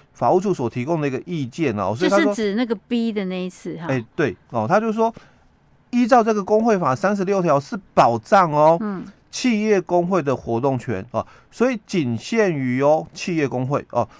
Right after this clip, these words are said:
Speaker 1: 那并没有就是说给予啦哦，
Speaker 2: 嗯。
Speaker 1: 这个会务价哦保，保障的一部分，并没有给予哦产业工会或者是联合工会哦，呃，
Speaker 2: 嗯。
Speaker 1: 或者是职业工会哦。
Speaker 2: 啊。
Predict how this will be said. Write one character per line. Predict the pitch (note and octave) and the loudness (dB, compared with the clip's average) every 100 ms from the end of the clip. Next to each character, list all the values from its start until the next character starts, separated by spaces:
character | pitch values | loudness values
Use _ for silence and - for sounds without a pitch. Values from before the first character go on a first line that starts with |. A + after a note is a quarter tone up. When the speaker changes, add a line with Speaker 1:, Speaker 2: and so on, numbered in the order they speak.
| _ _ | _ _
Speaker 1:
那 | G#3 A3 | 2 2
并 | - C#4+ B3+ | 2 0 0
没 | G#3+ F3+ | 2 2
有 | A#3+ F3+ | 2 2
就 | C3+ F#3+ | 0 -4
是 | G3+ | -4
说 | F#3 F#3 F3+ - _ _ | -4 -4 -6 -12 _ _
给 | - C3+ C#3+ | -8 -4 -4
予 | E3+ A#2+ A2+ | -4 -4 0
啦 | B2 F#2+ | 0 0
哦， | A#2+ | -2
Speaker 2:
嗯。 | A#2 | 0
Speaker 1:
这 | F#3+ | 0
个 | E3+ C#3+ | 0 -4
会 | - F3+ | 0 0
务 | F3 | 2
价 | D#3 C#3+ | 2 2
哦 | A#2+ G2+ | 2 0
保， | F#2+ G#2 - _ | -2 -4 -8 _
保 | - G#2 | -6 -2
障 | D#3+ C#3 | -2 -2
的 | |
一 | A#2+ | -4
部 | C3 C#3+ | -4 -4
分， | - - - - | -6 -8 -12 -4
并 | C#4+ G#3+ | -2 0
没 | D#3+ | 2
有 | E3+ | 2
给 | C3+ - B2 | 0 -4 -4
予 | C3 B2 | -2 0
哦 | B2+ C#3+ C#3 | 0 0 -4
产 | - D3 G2 | -8 -4 -2
业 | B2+ C3+ | 0 -2
工 | B2+ C3+ | -2 -4
会 | C3+ | -4
或 | A#2+ D3 | -2 -2
者 | A2+ | -2
是 | G2+ B2 | -2 -4
联 | G#2 G#2+ | -2 -2
合 | A#2 G#2 - | -2 -4 -6
工 | - A2 | -8 -6
会 | A#2 G#2+ | -4 -4
哦， | G2+ G2+ | -2 -2
呃， | F#2+ | -2
Speaker 2:
嗯。 | D3 | 0
Speaker 1:
或 | G3 | 2
者 | D3 | 0
是 | D3 | -2
职 | C#3 | -4
业 | C3 | -4
工 | A#2+ A#2 | -2 -2
会 | A#2 | -2
哦。 | G#2 - | -4 -6
Speaker 2:
啊。 | F#3 F#3 F#3 | -12 -12 -14